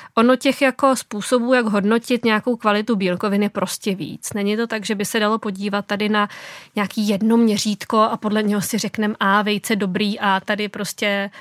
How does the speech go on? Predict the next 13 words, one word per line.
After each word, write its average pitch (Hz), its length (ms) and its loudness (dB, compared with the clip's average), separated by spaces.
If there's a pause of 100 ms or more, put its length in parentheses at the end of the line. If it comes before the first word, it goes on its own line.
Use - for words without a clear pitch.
(120)
ořech 208 360 0
blbý." 190 420 -4 (720)
A, 196 560 6 (920)
eh, 233 40 6 (300)
asi - 220 -2
bych 247 160 2
zmínila 226 340 6
takovej 214 360 0
ten 226 160 2
jako 226 240 2
základ, 214 840 4
který 220 480 0
se 214 480 2